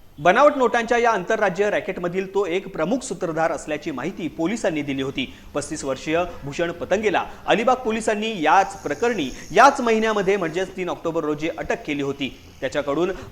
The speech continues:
पाचशे रुपयांच्या बनावट नोटांचा एक मोठा साठा जप्त करण्यात आला होता, ज्याचे एकूण मूल्य लाखोंच्या घरात होते. त्याच्या अटकेमुळे या रॅकेटचा पर्दाफाश झाला होता.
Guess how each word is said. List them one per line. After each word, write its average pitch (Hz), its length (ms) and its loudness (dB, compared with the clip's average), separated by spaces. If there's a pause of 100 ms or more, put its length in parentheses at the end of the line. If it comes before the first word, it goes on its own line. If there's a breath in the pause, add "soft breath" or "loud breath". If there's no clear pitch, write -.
पाचशे 160 360 4
रुपयांच्या 170 420 -2
बनावट 151 380 -2
नोटांचा 180 420 -2
एक 175 180 -2
मोठा 156 360 -4
साठा 165 460 -2
जप्त 160 400 -2
करण्यात 143 280 0
आला 135 140 -2
होता, 131 240 -2 (420 loud breath)
ज्याचे 185 260 6
एकूण 208 380 2
मूल्य 185 380 2
लाखोंच्या 220 500 0
घरात 147 280 -2
होते. - 440 -8 (160)
त्याच्या 151 240 2
अटकेमुळे 175 580 0
या 160 140 4
रॅकेटचा 156 500 0
पर्दाफाश 233 580 0
झाला 196 180 4
होता. 170 280 6